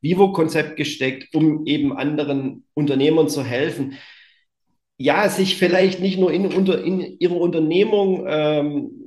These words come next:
ja, auf ihre Unternehmung zu, zu kümmern, sondern vielmehr darauf zu schauen, was sind denn so die wichtigen Unternehmeraufgaben? Da gehört für mich das Netzwerken dazu, da gehört für mich die Entwicklung neuer Produkte dazu, da gehört für mich die Familie und die Erlebnisse dazu.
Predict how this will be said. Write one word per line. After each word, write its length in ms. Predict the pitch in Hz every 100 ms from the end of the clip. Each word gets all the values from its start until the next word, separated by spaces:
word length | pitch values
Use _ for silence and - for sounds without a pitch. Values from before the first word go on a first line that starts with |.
| - - - - - -
ja, 320 | 135 131 120
auf 180 | 175 185
ihre 180 | 196 185
Unternehmung 600 | 180 156 165 214 208 190
zu, 400 | - 165 156 -
zu 220 | - 156
kümmern, 280 | 170 170 165
sondern 200 | 165 156
vielmehr 420 | - 240 226 165
darauf 340 | 156 156 160 -
zu 140 | 170
schauen, 520 | 156 147 139 165 143 - - _ _
was 220 | - 165 196
sind 120 | 247
denn 140 | 226
so 100 | 190
die 140 | 160 156
wichtigen 380 | 147 147 139
Unternehmeraufgaben? 960 | 135 135 127 127 127 117 123 - 123 127
Da 60 | 139
gehört 200 | 180 190
für 100 | 180
mich 140 | 165
das 160 | 151 139
Netzwerken 640 | 135 - 127 123 131 127
dazu, 400 | 123 - 131 127
da 140 | 131
gehört 340 | 147 170 190 190
für 100 | 185
mich 380 | 170 170 - -
die 80 |
Entwicklung 420 | 175 170 170 165 165
neuer 280 | 151 156
Produkte 400 | 156 147 135 143
dazu, 480 | 139 135 131 - 135
da 160 | - 160
gehört 240 | 185 202
für 100 | 214
mich 140 | 214 190
die 80 |
Familie 560 | 190 190 185 214 240 220
und 160 | 160 170
die 40 |
Erlebnisse 600 | 156 160 196 190 190 165
dazu. 460 | 143 131 - 117